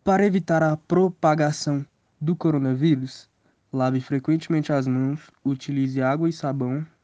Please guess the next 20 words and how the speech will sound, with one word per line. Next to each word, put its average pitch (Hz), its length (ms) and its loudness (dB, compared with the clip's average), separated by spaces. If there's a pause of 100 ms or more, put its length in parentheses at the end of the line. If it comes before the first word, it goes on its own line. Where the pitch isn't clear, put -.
(140)
ou 151 100 -2
uma 160 220 0
solução 160 440 -2
à 143 60 -4
base 139 280 -4
de 151 120 -4
álcool. 123 320 -12 (800)
Mantenha 135 340 0
uma 151 160 4
distância 147 380 -4
segura 139 360 0
de 131 120 -6
qualquer 147 400 0
pessoa 156 400 -2
que 139 180 -8
estiver 131 440 -4
a 127 100 0
espirrar 127 500 -6
ou 127 100 -6
tossir. 131 520 -6